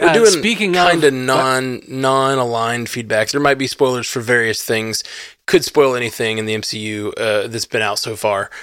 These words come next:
Speaker 1: Uh, so be warned, but mostly just covering kinda random feedback that we've gotten that wasn't, uh, specific.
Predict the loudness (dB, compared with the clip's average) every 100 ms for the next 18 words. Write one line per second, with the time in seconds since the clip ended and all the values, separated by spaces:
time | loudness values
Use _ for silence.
0 | -20 -20 -14 -6 -4 -4 -6 -4 -4 -4
1 | -6 -14 _ -20 -18 -8 -6 -4 -4 -4
2 | -6 -2 -2 2 2 4 0 -2 -4 -4
3 | -4 -4 -8 -10 -12 -6 -4 -2 -2 -4
4 | -6 -6 -4 -2 -2 -4 -6 -4 -6 -8
5 | -14 -16 -20 -10 -8 -2 -2 -4 -8 -6
6 | -4 -6 -10 -8 -8 -8 -12 -14